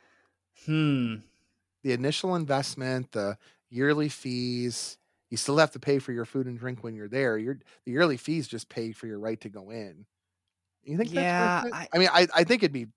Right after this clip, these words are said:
Speaker 2: awesome to say you're part of Club thirty-three, but is it worth it?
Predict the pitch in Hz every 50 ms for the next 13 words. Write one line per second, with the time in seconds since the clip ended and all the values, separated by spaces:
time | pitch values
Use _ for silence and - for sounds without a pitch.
0 | _ _ _ _ _ _ _ - 135 151 185 - - - 135 117 110 - - 139
1 | 127 120 110 - - 139 131 120 110 - - 123 113 120 120 113 104 110 - 160
2 | 156 143 120 110 95 - _ _ _ _ _ _ _ _ _ _ _ _ _ -
3 | 90 90 73 - - - 156 156 - - -